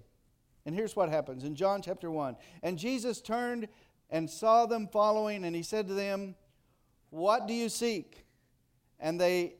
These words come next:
asked him, "Teacher, where are you staying?" There's, here it is. Here's the invitation to Jesus. Here it is. You ready? This invitation to discipleship. Are you ready? Come and see.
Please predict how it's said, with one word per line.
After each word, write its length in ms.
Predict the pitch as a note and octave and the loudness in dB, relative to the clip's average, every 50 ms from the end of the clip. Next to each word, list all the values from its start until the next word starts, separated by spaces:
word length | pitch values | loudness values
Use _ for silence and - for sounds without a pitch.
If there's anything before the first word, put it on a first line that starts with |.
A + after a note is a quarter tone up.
| - - | -12 -6
asked 480 | D#3 F3 G3 G3+ G#3 G3+ - - - | -2 0 2 4 2 2 0 -4 -2
him, 240 | G3 G3 F#3 F3 E3 | -2 0 0 -2 -4
"Teacher, 460 | - - G#3+ A3+ G#3+ - C4+ C4+ B3+ | -4 -4 -4 -4 -4 -4 -4 -2 0
where 320 | A3 G3 G3 G3+ G#3+ A3 A3+ | 0 2 2 2 2 2 0
are 80 | A#3 | 0
you 160 | A#3+ A#3+ B3 | -2 -4 -8
staying?" 400 | - - - A#3+ A#3+ A3+ G3+ E3 | -8 -6 -4 -2 -2 -2 -2 -4
There's, 240 | D#3 F3 F#3+ F3+ F3+ - - - - _ | -4 -4 -4 -6 -8 -16 -20 -20 -8 _
here 120 | E3+ F#3+ | 0 2
it 80 | G3+ B3 | 2 4
is. 200 | C4+ B3+ G#3 - | 4 2 2 2
Here's 180 | F#3+ F#3 F#3 F3+ | 0 -2 0 0
the 100 | G#3+ G#3+ | -2 -2
invitation 560 | A3 A3 A3 A3 - A3+ A#3+ A3 - A3 A#3 | 0 -2 -4 -2 -2 -2 -2 -2 -4 -8 -8
to 100 | A#3 A#3 | -8 -8
Jesus. 520 | F#3 A#3+ C4+ C4 G#3+ F#3+ G#3+ G#3 F#3 - - _ _ _ _ _ | -6 -6 -6 -6 -4 -4 -4 -4 -4 -6 -14 _ _ _ _ _
Here 120 | - F#3+ A3+ | 2 2 4
it 80 | C#4 | 4
is. 200 | D4 C4+ G#3 E3+ | 4 2 0 0
You 80 | G3+ G#3 | 0 0
ready? 240 | A3+ B3+ C4+ B3 - - - - - | 2 2 0 -2 -6 -10 -18 -20 -6
This 220 | - E3+ G3 F#3+ G#3+ | -2 -2 -2 -2 -4
invitation 600 | - A#3+ A#3+ A#3+ C#4 - B3 C4 C4 - A#3 B3+ C4 | -4 -2 -2 -2 -2 2 2 2 2 0 -4 -4 -4
to 100 | C#4+ A3+ | -4 -6
discipleship. 800 | A3+ F#3 A3+ C#4+ D#4 D4 - A#3+ A#3 - A#3 A#3+ A#3+ A#3+ - - - - | -6 0 2 4 4 4 4 2 -2 2 2 2 2 2 -4 -12 -12 -4
Are 80 | G3+ B3 | -2 -2
you 140 | C4 B3+ | 2 6
ready? 300 | C#4 D#4 E4 F4 D#4+ A#3 - - - _ _ _ _ _ _ _ _ _ _ _ _ _ _ _ _ _ _ _ _ | 6 6 6 6 2 2 0 -8 -18 _ _ _ _ _ _ _ _ _ _ _ _ _ _ _ _ _ _ _ _
Come 240 | - - F3+ F#3+ G#3+ | -10 -6 -6 -4 -4
and 100 | G#3+ G3+ | -4 -6
see. 380 | - - - A3 A3 G3+ F#3+ | -8 -8 -8 -8 -8 -10 -14